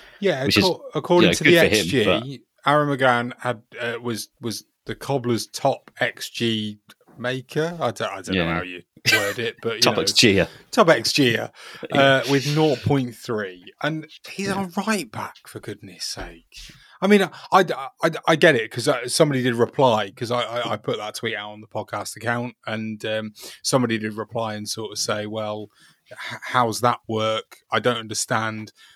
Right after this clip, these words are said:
Speaker 1: Mitch Pinnock obviously hit the post in the first four minutes of the game.
Speaker 2: Mm.
Speaker 1: So, I, I, I, I don't know, uh, is the
Speaker 2: Yeah.
Speaker 1: answer to it. But obviously,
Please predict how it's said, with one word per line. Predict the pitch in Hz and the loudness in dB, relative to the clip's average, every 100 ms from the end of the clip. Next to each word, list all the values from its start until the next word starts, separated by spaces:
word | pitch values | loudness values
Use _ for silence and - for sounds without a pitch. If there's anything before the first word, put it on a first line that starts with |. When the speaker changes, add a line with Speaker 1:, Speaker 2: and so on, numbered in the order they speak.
| _ | _
Speaker 1:
Mitch | 127 120 - | -6 -6 0
Pinnock | 123 113 127 | 2 2 0
obviously | 120 113 117 | -2 0 -2
hit | 127 - | -2 -4
the | 117 | 0
post | 160 143 101 - - 120 _ | 4 4 2 -6 -10 -20 _
in | 123 | -4
the | 120 | -4
first | - 131 120 - _ _ | 2 4 4 2 _ _
four | - 131 123 | -2 2 4
minutes | 139 123 - - - | 4 2 -6 -10 -10
of | 107 | -4
the | |
game. | 117 135 101 92 | 2 2 2 -6
Speaker 2:
Mm. | 92 _ _ - _ _ | -12 _ _ -20 _ _
Speaker 1:
So, | - 123 120 117 110 _ _ _ - | 0 6 6 4 -2 _ _ _ -8
I, | 143 - _ - - - - - | -8 -8 _ -20 -20 -20 -18 -10
I, | |
I, | - _ - | -12 _ -12
I | 95 | -8
don't | - 95 | -6 -8
know, | 104 110 98 _ | -6 -6 -6 _
uh, | 113 120 110 | -6 -6 -4
is | 104 | -4
the | 107 | 0
Speaker 2:
Yeah. | 110 | 0
Speaker 1:
answer | 107 98 - - | 0 -8 -8 -8
to | 95 | -6
it. | 107 - - | -6 -6 -6
But | 113 | 2
obviously, | 131 123 113 120 107 110 | 4 4 2 -2 -6 -10